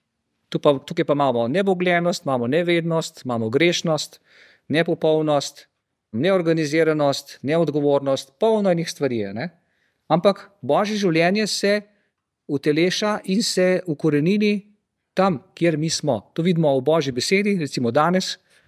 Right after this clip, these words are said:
v božji besedi, kako Jezus pokliče. Mimogrede, takole med ljudmi gre in pokliče nekoga, ali pa ga povabi, ali pa ga celo nekdo drug pripelje zraven, ne. Vera je nalezljiva. Ne, da bi mi na to posebej pomislili pa računali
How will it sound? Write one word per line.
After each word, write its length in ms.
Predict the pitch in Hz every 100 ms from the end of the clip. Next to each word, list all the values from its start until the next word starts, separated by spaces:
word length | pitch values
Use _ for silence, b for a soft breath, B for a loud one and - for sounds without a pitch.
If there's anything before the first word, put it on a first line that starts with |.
| _ -
v 80 | 127
božji 280 | 151 151
besedi, 360 | 147 - 156 147
kako 220 | 139 -
Jezus 300 | 143 135 120
pokliče. 500 | - - 185 - 165 165 b b _
Mimogrede, 680 | 175 226 214 165 147 160 190
takole 320 | - 180 170
med 200 | 160 147
ljudmi 260 | 131 151 196
gre 280 | 151 175 202 b b -
in 140 | 175
pokliče 420 | 151 - 185 180
nekoga, 480 | 170 151 147 156 165 165 b b
ali 120 | 143 -
pa 80 |
ga 100 | 139
povabi, 520 | 131 127 127 135 180 180 -
ali 100 | 135
pa 80 | 151
ga 120 | 139
celo 220 | - 151
nekdo 240 | 139 131 123
drug 280 | 143 196 -
pripelje 380 | 175 175 170
zraven, 440 | 165 160 156 160 131
ne. 160 | 110 - _
Vera 220 | 120 135 143
je 100 | 135
nalezljiva. 560 | 123 113 139 185 180 180 _ _ _ _ _ _
Ne, 220 | 120 151 214
da 80 |
bi 120 | 208 196
mi 160 | 214
na 120 | 196 170
to 180 | 202
posebej 520 | 196 170 190 185 170 135
pomislili 580 | 151 147 165 208 202 196
pa 120 | 160
računali 540 | 135 - 180 170 165